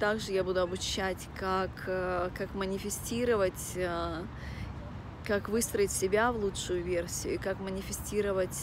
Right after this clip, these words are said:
э, своего любимого, любимую для счастливых, э, отношений. Я встретила очень много людей интересных на своем пути и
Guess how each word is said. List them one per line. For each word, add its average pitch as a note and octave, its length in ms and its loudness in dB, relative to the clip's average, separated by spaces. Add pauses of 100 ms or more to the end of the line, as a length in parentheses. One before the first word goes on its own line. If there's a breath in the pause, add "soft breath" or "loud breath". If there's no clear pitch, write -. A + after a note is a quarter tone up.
э, F3+ 720 -4
своего F#3 500 2
любимого, F#3+ 540 2
любимую F3+ 680 0
для E3+ 220 0
счастливых, E3+ 840 -2
э, - 260 -2
отношений. F3+ 720 -4 (680 loud breath)
Я F3+ 140 6
встретила G#3 420 4
очень G#3+ 280 2
много G3+ 320 2
людей F#3+ 440 2
интересных G3 580 0
на E3+ 60 -6
своем F3 260 -4
пути - 540 -6 (540 loud breath)
и G3 400 2